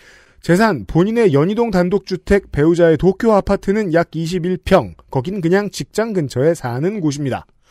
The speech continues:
본인과 배우자 예금 이십삼억, 배우자 빚 이억 등 포함해서 재산 오십육억, 전과 없고 체납액 없-, 체납액 없습니다. 대졸 후에 처음 합격한 곳은 케이비에스였는데 이 년 만에 다시 시험을 봐서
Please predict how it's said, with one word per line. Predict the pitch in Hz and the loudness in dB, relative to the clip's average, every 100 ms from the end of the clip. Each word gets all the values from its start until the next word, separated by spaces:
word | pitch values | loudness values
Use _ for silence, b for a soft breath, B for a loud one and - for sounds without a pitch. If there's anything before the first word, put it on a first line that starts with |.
| b b b b b b - | b b b b b b 2
본인과 | 196 254 247 214 | 2 4 2 4
배우자 | 185 196 196 | 4 4 4
예금 | 160 185 202 185 | 6 4 2 -4
이십삼억, | 175 - - 202 214 _ - | -6 -8 -2 0 0 _ -6
배우자 | 131 139 135 110 | -2 0 0 -2
빚 | - 220 _ | -4 -6 _
이억 | 175 196 - - | -4 -2 -2 -2
등 | 196 | -4
포함해서 | 185 202 180 170 190 | -2 0 0 -2 -4
재산 | 160 185 | -2 -2
오십육억, | 165 156 165 160 151 196 202 _ | -2 -2 -2 -2 0 0 0 _
전과 | - 139 139 151 | -6 -6 0 0
없고 | - 143 - 165 | 0 -6 -2 -2
체납액 | - 180 165 175 - | 0 -2 0 -2 -2
없-, | 143 - - | -6 -6 -10
체납액 | - 175 175 185 160 | -6 -2 -2 -2 -4
없습니다. | 170 - 123 78 - _ _ _ _ _ _ _ _ b b b b b - | -6 -8 -12 -14 -18 _ _ _ _ _ _ _ _ b b b b b -8
대졸 | 123 156 175 294 | 0 2 4 2
후에 | 262 254 | 2 0
처음 | - 240 220 | 0 -2 -2
합격한 | 214 208 196 190 | -2 -2 0 0
곳은 | 175 220 277 | 2 0 -2
케이비에스였는데 | 247 220 202 185 170 151 143 151 190 156 | -2 0 -2 -2 -2 -2 2 4 4 2
이 | 147 | -2
년 | 165 151 | 0 0
만에 | 147 160 | 0 -2
다시 | 165 135 170 | -2 -4 -4
시험을 | - 170 151 | 0 0 0
봐서 | 131 127 | 0 2